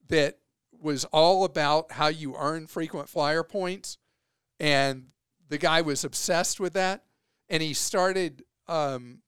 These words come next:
as, like, a side thing saying, "Hey, you should get this credit card because they have this, and that one 'cause they have that." And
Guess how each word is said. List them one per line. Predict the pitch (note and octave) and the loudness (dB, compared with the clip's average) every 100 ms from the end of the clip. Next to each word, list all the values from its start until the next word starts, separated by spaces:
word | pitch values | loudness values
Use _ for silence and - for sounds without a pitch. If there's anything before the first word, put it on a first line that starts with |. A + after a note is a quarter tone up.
| _ _ | _ _
as, | E3 C3 | -6 -2
like, | D3+ C#3+ | -2 -2
a | A#2+ | -4
side | - F#3+ B3 - | 0 2 0 -4
thing | F#3 C#3+ | -6 -4
saying, | C3 F#3 D#3 | -4 -4 -2
"Hey, | F3 G4+ | -2 -2
you | C#4+ | -4
should | - | -6
get | G3+ G3+ | -6 -6
this | C#4+ D#4+ | -6 -8
credit | - G#3+ E3+ - | -4 -2 -4 -4
card | E3+ D#3+ D#3 | -2 -2 -4
because | - D#3+ | -8 -6
they | E3 | -4
have | D#3+ D#3 | -6 0
this, | B3 A3+ - | 0 0 -4
and | E3 | -4
that | G3+ A3 | -4 -4
one | F#3 F3+ | -8 -8
'cause | A#3 D#3+ | -8 -4
they | E3 | -6
have | E3+ | -2
that." | A#3 A#3 A3+ _ _ _ _ _ _ - | 0 0 -2 _ _ _ _ _ _ 2
And | F#3+ F3+ F3 | 4 4 2